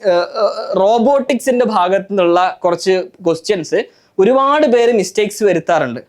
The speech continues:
ടീച്ചേഴ്സൊക്കെ പറയുന്ന പോലെ തന്നെ നമുക്ക് എൽ ഇ ഡി ബൾബിൽ, എൽ ഇ ഡിയിൽ, ഏഹ്, പോസിറ്റീവും നെഗറ്റീവും ഒരുപാട് പേര് തെറ്റിക്കുന്നുണ്ട്. ബ്രെഡ് ബോർഡിൽ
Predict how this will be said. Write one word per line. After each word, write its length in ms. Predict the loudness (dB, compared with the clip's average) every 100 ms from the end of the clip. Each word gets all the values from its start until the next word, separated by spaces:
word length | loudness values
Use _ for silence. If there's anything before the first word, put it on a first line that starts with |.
| _
ടീച്ചേഴ്സൊക്കെ 420 | -4 -2 -2 -2 0
പറയുന്ന 280 | 0 0 2
പോലെ 180 | 0 0
തന്നെ 240 | -2 -2 -4 -8 _ _
നമുക്ക് 440 | -2 2 2 2 0 -2
എൽ 240 | 0 2
ഇ 120 | 2
ഡി 160 | 2 2
ബൾബിൽ, 580 | 2 2 2 2 2 -2 _
എൽ 240 | -4 0 2
ഇ 80 |
ഡിയിൽ, 240 | 2 2 2
ഏഹ്, 640 | 0 -2 _ _ _ -2 0
പോസിറ്റീവും 600 | 0 0 -2 0 2 2
നെഗറ്റീവും 560 | 2 0 0 2 2 2
ഒരുപാട് 360 | 2 2 2
പേര് 200 | 2 2
തെറ്റിക്കുന്നുണ്ട്. 680 | 0 -2 -4 -4 -2 -2 -2 -4 -16 -4
ബ്രെഡ് 300 | 0 2 2
ബോർഡിൽ 260 | 2 2